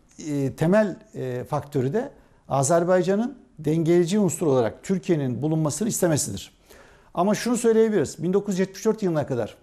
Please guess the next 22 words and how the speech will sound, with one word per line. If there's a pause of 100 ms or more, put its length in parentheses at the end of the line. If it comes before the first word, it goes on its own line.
Kıbrıs'ta
çok
sayıda
can
kaybedilmekteydi
her
iki
taraftan. (420)
Türk
Silahlı
Kuvvetleri
bin
dokuz
yüz
yetmiş
dört
yılında
Kıbrıs'ta
düzenlediği
barış
harekatından
sonra